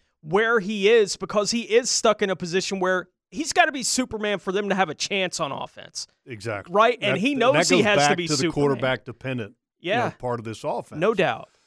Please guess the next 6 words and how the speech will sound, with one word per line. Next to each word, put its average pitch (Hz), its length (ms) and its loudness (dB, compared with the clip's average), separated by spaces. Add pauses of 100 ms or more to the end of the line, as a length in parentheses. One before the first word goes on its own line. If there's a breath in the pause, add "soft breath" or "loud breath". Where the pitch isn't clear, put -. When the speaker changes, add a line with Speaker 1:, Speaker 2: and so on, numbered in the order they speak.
(220)
Speaker 2:
And 123 640 -6
when 135 220 -4
you 123 140 -4
don't 143 340 -4
practice, 120 720 -8 (500)
uh, 110 340 -12